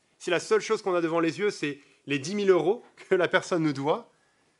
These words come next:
ben on se dira, c'est impossible que je laisse passer ça. Je dois demander justice.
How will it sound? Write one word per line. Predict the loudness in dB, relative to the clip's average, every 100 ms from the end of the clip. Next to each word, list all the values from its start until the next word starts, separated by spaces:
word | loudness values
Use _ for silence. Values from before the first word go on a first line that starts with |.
| _
ben | -10
on | -6
se |
dira, | -4 -4 -4
c'est | -6 -6
impossible | -4 -2 -4 -4 -10
que |
je | -8
laisse | -6 -6
passer | -6 -6
ça. | -10 -16 -18 _ _ _ -10
Je | -6
dois | 0 2
demander | 2 0 -2
justice. | -4 -10 -14 -16 -16 -20 -20